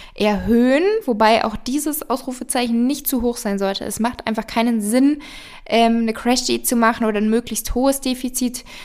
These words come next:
zu erreichen, denn das bringt euch zum einen langfristig nicht zum Erfolg. Früher oder später wird der Jojo-Effekt kommen.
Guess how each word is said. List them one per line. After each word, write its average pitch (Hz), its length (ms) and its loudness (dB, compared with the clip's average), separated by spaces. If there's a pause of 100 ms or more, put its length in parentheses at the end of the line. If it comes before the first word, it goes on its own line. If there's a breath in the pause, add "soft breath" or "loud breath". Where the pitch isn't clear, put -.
(160 loud breath)
zu - 180 0
erreichen, 226 580 2
denn 220 280 2
das 220 300 -2
bringt 254 280 -2
euch - 320 -4
zum - 160 -4
einen 233 300 2
langfristig 226 540 -2
nicht 226 140 -2
zum 226 140 -4
Erfolg. 262 480 2
Früher 247 220 0
oder 220 100 0
später 214 360 -6
wird 208 120 -4
der 202 100 -2
Jojo-Effekt 285 680 0
kommen. 294 500 -4